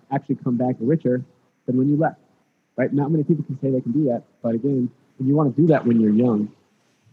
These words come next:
because that's when you can stay in hospitals and, and do all these things for super cheap. You don't mind taking bus rides or whatever it is, but you can take these long travel trips.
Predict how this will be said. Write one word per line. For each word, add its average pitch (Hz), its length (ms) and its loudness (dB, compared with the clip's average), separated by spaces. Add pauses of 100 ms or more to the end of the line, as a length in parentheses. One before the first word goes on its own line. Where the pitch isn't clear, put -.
(220)
because 113 400 2 (220)
that's 135 240 0
when 131 120 4
you 123 80 4
can 110 320 0 (140)
stay 117 320 -2
in 113 120 0
hospitals 104 520 -6
and, 104 80 -8 (240)
and 104 240 -12 (420)
do 143 120 6
all 131 60 4
these 120 160 2
things 123 180 0
for 113 80 0
super 120 200 2
cheap. 139 240 2
You 113 100 4
don't 110 120 2
mind 123 260 0
taking 127 220 0
bus 135 240 0
rides 104 320 -6
or 113 40 -4
whatever 123 320 2
it 123 60 2
is, 135 200 2 (100)
but 120 100 -4
you 120 60 -4
can 110 220 -4 (160)
take 147 200 -2
these 113 160 0 (360)
long 139 380 2
travel 131 380 -2
trips. 156 360 -2